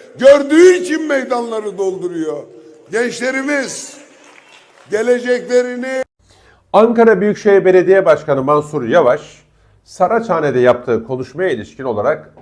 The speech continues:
Speaker 2: açıklama yaptı. Mansur Yavaş, "Herkes başka bir yere çekeceğim diye uğraşıyor, çekebilirsiniz. Siyaset anlayışınız öyle olabilir ama kalkıp da böyle mübarek günlerde kul hakkını bile unutacak kadar bu siyasete daldıysanız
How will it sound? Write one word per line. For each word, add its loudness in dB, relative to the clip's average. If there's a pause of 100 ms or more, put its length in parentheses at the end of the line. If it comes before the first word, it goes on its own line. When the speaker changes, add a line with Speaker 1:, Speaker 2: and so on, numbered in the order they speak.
Speaker 2:
açıklama -4
yaptı. -10 (680)
Mansur -4
Yavaş, 0 (300)
"Herkes -6
başka -2
bir -4
yere -4
çekeceğim -6
diye -4
uğraşıyor, -4
çekebilirsiniz. -8 (260)
Siyaset -4
anlayışınız -4
öyle -2
olabilir -2
ama -4 (340)
kalkıp -2
da -2
böyle 4
mübarek -2
günlerde -2 (340)
kul 2
hakkını -2
bile -2
unutacak -4
kadar -4 (180)
bu -6
siyasete -4
daldıysanız -2